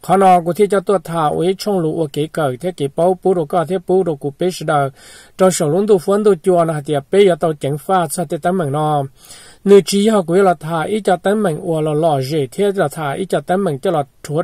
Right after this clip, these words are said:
thua. Ít tôi nâng sát tao thì sự của bỏ hai tia lỡ mua tàu rong li.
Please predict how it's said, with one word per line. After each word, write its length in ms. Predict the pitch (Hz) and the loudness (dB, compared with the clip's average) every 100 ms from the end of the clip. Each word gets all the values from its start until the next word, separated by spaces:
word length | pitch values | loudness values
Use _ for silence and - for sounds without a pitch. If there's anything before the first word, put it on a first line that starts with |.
| - | -6
thua. 340 | - 160 147 - - - - - - - | -4 -2 -2 -4 -18 -20 -20 -20 -18 -2
Ít 140 | 220 | 2
tôi 120 | 208 208 | 4 4
nâng 140 | 196 | 2
sát 240 | - 208 - | 0 -2 0
tao 260 | 156 165 | 2 2
thì 140 | 165 151 | 0 -4
sự 160 | - | -6
của 140 | 143 170 - | -6 -6 0
bỏ 240 | 156 131 | 0 0
hai 140 | - 147 | -4 -10
tia 280 | - 147 139 | -4 0 0
lỡ 260 | 135 147 | 0 0
mua 260 | 165 170 190 - | 0 0 0 0
tàu 220 | 151 151 | 0 -2
rong 260 | 139 156 | -2 -2
li. 320 | 151 156 151 | -2 -2 -2